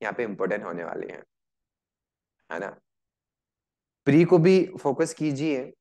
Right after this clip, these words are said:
जितना भी आपने रेशियो मेंटेन किया है, कोई सेवेंटी थर्टी का चल रहा है, किसी का सिक्सटी फ़ोर्टी का चल रहा है, किसी का एटी ट्वेंटी का चल रहा है, किसी का नाइंटी टेन का भी चल रहा है यहाँ पे, है ना।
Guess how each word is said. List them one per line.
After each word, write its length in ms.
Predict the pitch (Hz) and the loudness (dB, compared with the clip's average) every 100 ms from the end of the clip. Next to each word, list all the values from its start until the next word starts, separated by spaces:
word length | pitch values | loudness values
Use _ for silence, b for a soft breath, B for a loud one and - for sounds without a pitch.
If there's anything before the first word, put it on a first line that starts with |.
| _ _ _ | _ _ _
जितना 280 | 95 98 104 | -14 -6 -2
भी 100 | 117 | -2
आपने 240 | 110 120 | -2 -2
रेशियो 320 | 104 98 98 117 | 0 0 0 -4
मेंटेन 340 | 110 107 113 | -4 -4 -6
किया 200 | 104 113 | -4 -4
है, 120 | 110 123 | -4 -4
कोई 200 | 107 98 | -6 -4
सेवेंटी 420 | 98 92 92 107 | -4 -4 -6 -6
थर्टी 260 | 110 101 | -4 -2
का 80 | 104 | -2
चल 180 | 101 101 | -2 -2
रहा 140 | 104 | 0
है, 100 | 101 | -2
किसी 280 | 107 98 98 | -4 -8 -6
का 80 | 92 | -8
सिक्सटी 340 | - 98 - | -8 -10 -8
फ़ोर्टी 280 | 104 107 101 | -4 -2 -2
का 100 | 104 | -2
चल 220 | 98 101 | -2 -2
रहा 120 | 104 104 | -2 -4
है, 160 | 101 | -6
किसी 260 | 101 95 - | -8 -8 -4
का 140 | 92 - | -4 -2
एटी 220 | 92 92 | -2 -2
ट्वेंटी 300 | 110 107 104 | -4 -4 -4
का 60 | 104 | -6
चल 220 | 104 101 | -4 -4
रहा 120 | 101 | -2
है, 120 | 101 101 | -4 -4
किसी 240 | 98 - | -10 -8
का 80 | 113 | -6
नाइंटी 320 | 117 131 143 | -4 -4 -4
टेन 240 | 151 143 | -2 -2
का 100 | 139 | -2
भी 100 | 123 | -2
चल 160 | 110 - | -2 -4
रहा 140 | - | -6
है 60 | 101 | -8
यहाँ 140 | 98 - | -12 -14
पे, 60 | - _ _ _ _ _ | -16 _ _ _ _ _
है 140 | - 90 | -10 -8
ना। 140 | 101 | -10